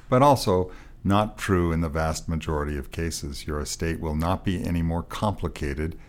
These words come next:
to probate just because you don't have a will. Uh, might be that it might actually be simpler than having a will, um, but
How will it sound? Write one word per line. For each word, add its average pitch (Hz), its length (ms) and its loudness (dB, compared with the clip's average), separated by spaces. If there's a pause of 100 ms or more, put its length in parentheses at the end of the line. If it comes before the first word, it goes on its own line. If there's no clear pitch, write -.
(340)
to 82 200 0
probate 73 680 -2
just - 280 -2
because 73 300 -6
you 76 80 -2
don't 71 200 -4
have 71 200 -6
a 71 60 -4
will. 76 420 -6 (960)
Uh, 85 220 -4
might 101 360 2
be 80 220 0
that 85 180 0
it 85 140 -6
might 87 260 2
actually 85 380 0
be 80 140 0
simpler 85 440 2
than 69 160 -6
having 71 300 -4
a 71 80 -4
will, 69 580 -6
um, 73 400 -6 (320)
but 80 260 -2